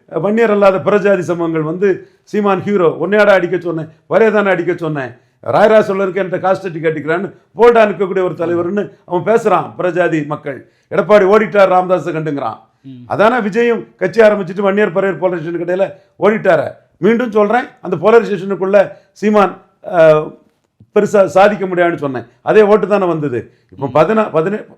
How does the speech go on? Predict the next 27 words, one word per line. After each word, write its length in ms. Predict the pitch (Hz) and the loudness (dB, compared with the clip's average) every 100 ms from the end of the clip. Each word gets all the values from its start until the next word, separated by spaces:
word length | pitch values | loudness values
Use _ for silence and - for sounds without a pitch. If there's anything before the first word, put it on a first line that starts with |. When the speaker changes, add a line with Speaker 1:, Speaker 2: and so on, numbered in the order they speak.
| _ | _
Speaker 1:
பதினேழு 380 | 151 202 233 208 | -4 -2 -2 -2
பர்சன்ட் 360 | 180 156 185 | -6 -10 -8
சொல்றேன்னா, 540 | 151 139 123 131 202 - _ _ | -6 -6 -6 -6 -8 -10 _ _
அந்த 180 | - 156 | -6 -2
பதினெட்டு 460 | 165 220 277 220 226 | 2 2 2 -2 -2
சதவீத 640 | 214 214 208 190 160 - _ - | 0 2 0 -2 -2 -4 _ -4
ஓட்டர்ஸ் 300 | 196 214 165 | -2 0 -2
வந்து 240 | 170 196 | -4 0
அண்ணாமலையை 500 | 214 214 240 233 220 | 2 4 2 2 0
முன்னிறுத்தி 580 | 202 196 185 156 208 - _ 170 | 0 -4 -4 -6 -10 -10 _ -4
மோடி 240 | 220 226 | -2 -2
பிரதமர் 280 | 190 196 196 | -2 -4 -2
எடுத்த 240 | 175 156 | -4 -2
ஓட்டு. 300 | 160 151 208 | -2 -2 -4
Speaker 2:
ம், 160 | 151 123 - | -8 -10 -6
Speaker 1:
அவங்க 320 | 165 220 208 | -2 0 0
Speaker 2:
புரியுது. 40 | |
Speaker 1:
நிலைப்பாட்டுல 320 | 247 - 240 214 | -2 0 0 0
இருந்து 200 | 226 214 | -2 2
மாறிட்டாங்க. 640 | 226 240 208 185 135 - _ _ | 2 2 -2 -2 -4 -10 _ _
Speaker 2:
ம். 220 | 165 143 123 _ _ _ _ _ | -18 -16 -18 _ _ _ _ _
Speaker 1:
சீமான் 400 | - 220 233 240 | -10 -2 4 6
அதே 240 | 214 208 240 | 6 4 4
நிலைப்பாட்டுல 560 | 233 226 214 202 196 | 2 4 2 2 0
இருக்காரு. 340 | 156 165 123 - _ _ _ _ _ | 0 0 0 -6 _ _ _ _ _
அதே 220 | - 165 220 | -2 2 4
மாதிரி 320 | 202 220 | 2 -4